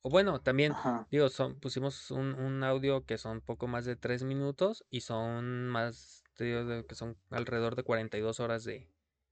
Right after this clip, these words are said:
Speaker 1: de grabación de los exorcismos, más
Speaker 2: Ujú.
Speaker 1: lo que ya había pasado antes de que comenzaran a, a grabar. Entonces, un chingo.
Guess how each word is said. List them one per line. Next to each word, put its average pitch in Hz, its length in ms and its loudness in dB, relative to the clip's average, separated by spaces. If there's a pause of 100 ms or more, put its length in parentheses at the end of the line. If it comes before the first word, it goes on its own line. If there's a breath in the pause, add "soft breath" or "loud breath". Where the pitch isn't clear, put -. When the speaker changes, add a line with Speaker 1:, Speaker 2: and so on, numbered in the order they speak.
(360)
Speaker 1:
de 117 100 -2
grabación 113 440 0
de 113 80 0
los 110 140 -4
exorcismos, 165 800 -2 (140)
más 113 1000 -2
Speaker 2:
Ujú. 135 200 -4
Speaker 1:
lo 120 200 0
que 113 200 2
ya 110 120 0
había 117 200 -2
pasado 117 440 0
antes 113 260 -6
de 110 100 -6
que 113 80 -12
comenzaran 107 580 -8
a, 107 120 -12 (280)
a 110 140 -4
grabar. 117 360 -2
Entonces, 117 420 -10
un 165 120 -6
chingo. 143 380 -2